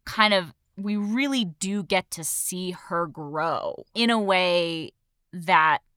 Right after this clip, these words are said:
more than any of the other characters, I would say. Um, because like you said, Esther, a lot, a lot of these characters, like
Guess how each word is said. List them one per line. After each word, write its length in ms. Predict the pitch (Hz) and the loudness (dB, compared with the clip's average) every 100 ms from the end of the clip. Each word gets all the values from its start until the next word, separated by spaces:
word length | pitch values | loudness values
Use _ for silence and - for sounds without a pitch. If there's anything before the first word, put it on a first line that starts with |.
| - | 0
more 300 | 214 240 247 | 4 6 6
than 160 | 226 | 6
any 220 | 202 196 190 | 4 2 0
of 120 | 170 | 0
the 120 | 175 | -2
other 160 | 151 135 | -2 -6
characters, 640 | - 123 90 - 87 - | -6 -4 -6 -8 -10 -2
I 180 | 120 165 | 2 2
would 160 | 156 | 2
say. 400 | - - 58 - - _ _ | -6 -6 -6 -10 -16 _ _
Um, 180 | 185 165 | 2 2
because 400 | 160 - 254 196 | 0 0 2 4
like 200 | 202 190 | 2 2
you 180 | 220 240 | 0 0
said, 360 | - 185 165 139 _ - | 0 2 0 -2 _ -2
Esther, 540 | 170 165 - 165 160 - | -2 0 -4 -4 -4 -2
a 100 | 180 | -2
lot, 500 | 175 170 180 180 180 _ _ _ 180 | -2 6 10 10 8 _ _ _ 0
a 80 | |
lot 200 | 185 240 | 8 8
of 60 | 277 | 8
these 160 | 240 208 | 2 0
characters, 640 | 214 180 - 175 165 160 | 2 2 0 -4 -4 -4
like 180 | 151 | -6